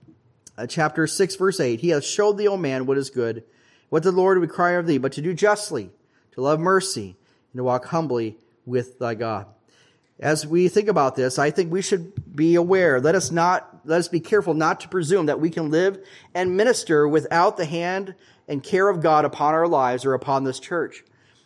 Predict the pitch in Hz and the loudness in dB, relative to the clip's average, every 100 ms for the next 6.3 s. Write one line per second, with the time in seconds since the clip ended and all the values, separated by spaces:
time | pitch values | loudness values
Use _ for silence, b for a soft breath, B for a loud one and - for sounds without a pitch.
0 | b - 220 196 147 165 196 202 196 180 | b 0 2 2 0 -2 0 -2 -2 -2
1 | 165 160 180 233 190 196 160 151 151 170 | -2 2 4 2 -2 -4 -2 0 0 -4
2 | 160 151 143 156 160 151 143 143 - 113 | -2 -2 0 -2 -2 -2 -2 -2 -2 -4
3 | - 107 92 - b b b 185 254 247 | -6 -10 -12 -20 b b b 0 2 2
4 | 294 285 202 - 202 185 - 196 208 208 | 2 4 4 2 2 2 2 2 4 4
5 | 196 - 220 220 202 220 208 202 196 160 | 2 2 0 0 -2 2 4 4 0 0
6 | 156 135 110 | 0 0 -2